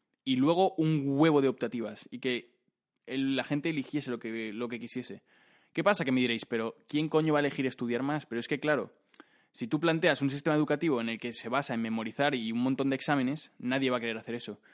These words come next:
Pero si tú te basas en un sistema educativo en el que el conocimiento es algo atractivo, que no se te va a medir en exámenes, que es simplemente saber por saber, saber porque, por el puro placer de saber y de conocer,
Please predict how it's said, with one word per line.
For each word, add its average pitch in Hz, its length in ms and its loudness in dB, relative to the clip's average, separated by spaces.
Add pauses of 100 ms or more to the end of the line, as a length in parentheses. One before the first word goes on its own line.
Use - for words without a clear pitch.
(260)
Pero 120 120 -6
si 120 80 -4
tú 151 200 2
te 170 80 2
basas 156 280 2
en 127 60 0
un 135 100 2
sistema 156 240 -2
educativo 151 360 0
en 123 80 0
el 113 120 -6
que 117 160 -8
el 113 80 -10
conocimiento 120 800 -2
es 110 160 -10
algo 127 140 0
atractivo, 151 640 -2 (300)
que 120 100 -6
no 120 100 0
se 139 120 -6
te 131 80 -4
va 127 80 0
a 127 40 0
medir 127 280 0
en 120 120 -2
exámenes, 127 480 -6
que 110 100 -10
es - 120 -14
simplemente 127 600 -4 (160)
saber 120 420 -6
por 123 140 -4
saber, 120 500 -4
saber 117 320 -8
porque, 120 340 -4
por 107 280 -10
el 104 100 -12
puro 139 440 -2
placer 131 380 -4
de 123 140 -6
saber 127 400 -4 (300)
y 120 40 -10
de 113 120 -6
conocer, 123 560 -2